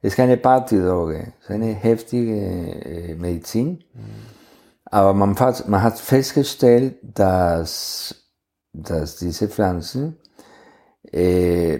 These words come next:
Speaker 1: wenn die in dem richtigen Kontext, ähm, genommen wird, viele medizinische Aspekte,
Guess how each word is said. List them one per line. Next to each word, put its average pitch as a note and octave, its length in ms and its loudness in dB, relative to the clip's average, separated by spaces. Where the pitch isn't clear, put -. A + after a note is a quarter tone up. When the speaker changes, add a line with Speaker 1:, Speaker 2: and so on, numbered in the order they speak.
Speaker 1:
wenn F#2 200 2
die F#2 340 2
in A2 220 0
dem G#2+ 180 4
richtigen G#2 440 2
Kontext, - 1000 -2
ähm, F2 840 -2
genommen F#2+ 440 4
wird, E3+ 240 4
viele A#2 240 4
medizinische G#2+ 1200 0
Aspekte, F2+ 920 0